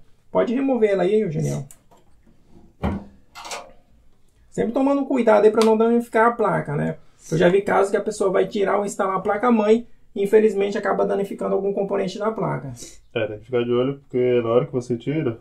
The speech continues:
Speaker 2: pode tocar essas, as trilhas, no caso aqui, nesse metal e acabar danificando a trilha. Como pode ser visto, outra coisa desse gabinete, ele já vem já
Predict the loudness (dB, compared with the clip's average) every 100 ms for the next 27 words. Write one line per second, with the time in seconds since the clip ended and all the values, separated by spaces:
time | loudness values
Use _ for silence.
0 | -6 -6 -2 -4 -2 0 2 2 -2 -8
1 | _ -16 -14 -12 -14 -14 _ -20 -20 -20
2 | -20 -20 -14 -4 0 2 0 -2 -2 -2
3 | -2 -4 -4 -4 -4 -8 -8 -6 -4 -2
4 | 0 0 -2 -10 -14 -10 -6 -6 -4 -6
5 | -8 -8 -6 -6 -4 -6 -8 -14 _ _
6 | _ -20 -4 -4 6 6 6 2 2 2
7 | -2 -14 -16 _ -12 -8 -2 0 0 -2
8 | -4 -2 0 0 -2 -14 -20 -20 -20 -20
9 | -8 -8 0 2 2 2 0 0 2 2
10 | 2 -2